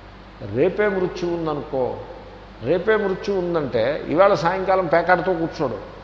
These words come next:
ఏదో, ఏదో ఒక మంచి పని చేస్తాడు, ఏదో దేవాలయానికో ఎక్కడికో పోతాడు, లేకపోతే గీతా క్లాస్కి వస్తాడు. ఇది తెల్లారితే జ-, బతుకు లేదు. ఈ, ఈ లౌకిక వ్యవహారాలు, ఈ సంసార విషయాలు అనవసరం, కొంచెం ఈ సమయాన్ని సద్వినియోగం చేసుకుందామా.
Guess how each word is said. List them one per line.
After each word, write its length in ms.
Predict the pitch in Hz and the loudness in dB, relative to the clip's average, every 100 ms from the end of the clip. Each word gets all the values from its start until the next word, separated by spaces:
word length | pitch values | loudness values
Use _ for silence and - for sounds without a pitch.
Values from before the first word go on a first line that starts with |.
| - - - - - - - - - | -18 -18 -18 -16 -14 -14 -16 -12 2
ఏదో, 380 | 147 190 165 | 6 8 8
ఏదో 200 | 143 175 | 8 10
ఒక 300 | 160 147 143 | 10 8 4
మంచి 220 | 143 147 165 | 2 0 2
పని 180 | 180 | 4
చేస్తాడు, 320 | 156 143 156 139 | 4 4 4 6
ఏదో 160 | 156 | 8
దేవాలయానికో 600 | 156 151 156 160 156 151 | 10 10 10 8 6 6
ఎక్కడికో 260 | 160 151 147 | 4 2 -2
పోతాడు, 760 | 127 120 110 - - - - 135 | -4 -6 -8 -12 -16 -18 -6 -2
లేకపోతే 300 | 139 160 139 | 4 4 4
గీతా 260 | 139 151 | 0 0
క్లాస్కి 400 | 156 143 135 - | -2 -2 -4 -6
వస్తాడు. 480 | 117 - 113 - - - - - - - - | -10 -10 -14 -14 -20 -20 -20 -18 -18 -18 -8
ఇది 100 | 117 | -6
తెల్లారితే 500 | 120 139 180 175 175 | 4 8 8 6 4
జ-, 480 | 156 160 151 147 143 | 4 4 6 2 0
బతుకు 280 | 143 147 170 | -2 0 6
లేదు. 220 | 170 170 | 6 8
ఈ, 220 | 180 165 160 156 156 151 151 147 143 | 6 6 6 4 2 2 2 0 0
ఈ 40 | 139 | 0
లౌకిక 440 | 135 147 156 175 | 2 2 0 -2
వ్యవహారాలు, 800 | 170 160 143 131 143 143 160 156 | 0 2 2 2 0 0 0 -4
ఈ 40 | |
సంసార 420 | 131 131 131 156 | -4 -8 -2 0
విషయాలు 380 | 147 139 139 135 | 0 -4 -4 -4
అనవసరం, 460 | 127 127 131 143 170 - - - - - | -4 -4 -4 -6 -8 -10 -16 -18 -20 -10
కొంచెం 460 | 135 131 135 127 127 - - - - | -8 -2 -2 -2 -4 -10 -12 -8 2
ఈ 80 | 151 | 2
సమయాన్ని 520 | 147 160 165 165 156 | 4 4 4 4 2
సద్వినియోగం 640 | 139 139 156 160 151 143 | 0 0 0 2 2 0
చేసుకుందామా. 600 | 135 123 - 131 117 107 | -2 -4 -6 -4 -4 -4